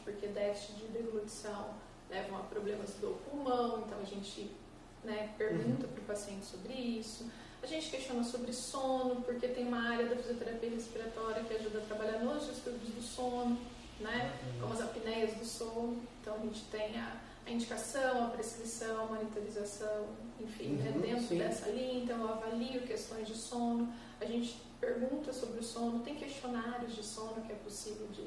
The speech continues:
Speaker 1: de serem usados ali como avaliação
Speaker 2: Ah, legal.
Speaker 1: complementar. É, mas ainda dentro dessa, dessa semiologia, é importante ver se ele tosse, observar essa tosse, como ele faz essa tosse.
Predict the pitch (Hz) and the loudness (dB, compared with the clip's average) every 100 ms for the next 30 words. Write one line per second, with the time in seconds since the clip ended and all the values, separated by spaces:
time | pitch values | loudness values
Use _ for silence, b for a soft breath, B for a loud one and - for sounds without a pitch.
0 | 233 226 - 208 208 190 185 202 190 185 | -6 -6 -4 -2 -2 -4 -2 -2 -4 -4
1 | 185 - 190 - 185 - 131 - - - | -4 -4 -8 -6 -4 -2 -2 -2 0 0
2 | 190 185 - - 196 220 233 B B B | -2 -6 -8 -4 -2 0 -2 B B B
3 | B B 226 214 214 254 262 320 294 285 | B B -2 2 2 2 4 4 4 2
4 | 277 240 - - 190 196 - - 190 - | 2 2 2 0 -2 -2 -4 -6 -8 -8
5 | 180 180 185 214 254 247 - - - - | -8 -6 -4 -4 0 0 0 -6 -12 -16
6 | - - - - 247 240 233 233 240 240 | -16 -16 -12 -4 0 2 2 4 2 2
7 | 262 240 233 226 226 208 233 - 285 269 | 0 -4 0 0 2 -2 -4 -2 2 2
8 | 269 - 220 - 214 208 220 262 277 - | 2 0 -4 0 0 2 2 4 4 2
9 | 220 - 214 165 - - 240 233 226 - | -2 -2 0 2 0 -2 2 4 2 -2
10 | 214 220 240 240 240 - - 233 233 240 | -2 0 0 -2 -4 -8 -8 -4 -2 -4